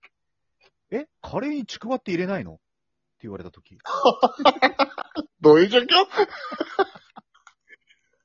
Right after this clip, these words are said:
Speaker 1: いや、カレー、カレーの話してたんだろうね、多分。<laughs>「え？カレーにちくわって入れないの？」って言われて。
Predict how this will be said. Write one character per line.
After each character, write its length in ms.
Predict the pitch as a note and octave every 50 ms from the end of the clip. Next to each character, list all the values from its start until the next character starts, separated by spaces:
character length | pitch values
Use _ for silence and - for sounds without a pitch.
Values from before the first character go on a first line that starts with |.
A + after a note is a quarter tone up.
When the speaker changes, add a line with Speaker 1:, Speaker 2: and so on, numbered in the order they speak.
| _ _ _ - _ _ _ _ - - _ - - _ _ _ _ -
Speaker 1:
い 20 | C#3 - -
や、 80 | A2 - - - D3+ - - - - - D#3+ C3 - -
カ 200 | - - C#3+ C#3+
レ 100 | G#3 F#3+ -
ー、 140 | B3 A#3 A3+ - G3+ A3+ -
カ 200 | _ - - -
レ 80 | F3 F#3
ー 80 | - F3
の 100 | F3 -
話 400 | - D3+ D#3+ C3+ - - C#4+ -
し 80 | -
て 120 | - - C3+
た 140 | - C3+
ん 60 | A#2 G#2+
だ 100 | G2 F#2+
ろ 120 | G2 F#2+
う 20 |
ね、 100 | F#2+ G#2
多 140 | B2 - G#2
分。 200 | G2+ G2+ G2 G#2+ _ _ _ _ _ _ _ _ _ - _ _
<laughs> 800 | G#3 - - - A3 G#3 - - A#3+ - - A3+ - _ - - _ _ _ _ _ _ _ _ _ _ _ _ _ _ _ _ _ _ _ _ _ _ _ _ _ _ _ _
「え？ 220 | A#2 C3 F3+ C4+ - -
カ 200 | - - - C#3+
レ 60 | D3
ー 100 | - -
に 80 | B3 - - -
ち 120 | - -
く 120 | _ -
わ 80 | F3+ - F#3
っ 20 |
て 100 | - -
入 80 | C3 C#3+
れ 80 | D3+
な 180 | C#3+ F3+ A3 F3+
い 40 | B2
の？」 60 | A2+ A2
っ 20 |
て 60 | - _ A2
言 40 | G2
わ 60 | F#2+
れ 80 | F#2 F2+
て。 220 | _ - F#2 -